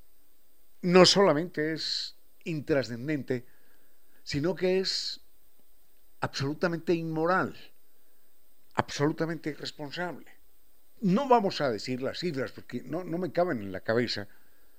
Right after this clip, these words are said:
Lo que valen los, los viajes planeados a Marte, o los viajes que planea la misma China a la Luna, ¿a qué? ¿A qué van, a qué van a la Luna?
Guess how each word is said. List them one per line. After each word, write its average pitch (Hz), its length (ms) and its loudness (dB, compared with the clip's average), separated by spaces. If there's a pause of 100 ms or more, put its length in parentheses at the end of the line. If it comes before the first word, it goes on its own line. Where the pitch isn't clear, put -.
(580)
Lo 180 220 6
que 175 100 2
valen 208 460 6
los, - 360 2 (800)
los 143 280 4
viajes 185 720 2 (580)
planeados 170 600 8
a 95 60 -6
Marte, - 560 6 (680)
o 143 100 4
los 147 140 8
viajes 170 380 2
que 127 100 -2
planea 135 360 6
la 151 100 6
misma 170 360 -2
China 226 400 0
a - 80 -6
la 98 160 -6
Luna, 175 440 2
¿a - 100 -6
qué? 233 480 -6 (1120)
¿A - 160 0
qué 220 180 0
van, 190 640 2
a - 60 -6
qué - 140 2
van 190 180 6
a 185 80 10
la 123 140 6
Luna? 180 540 2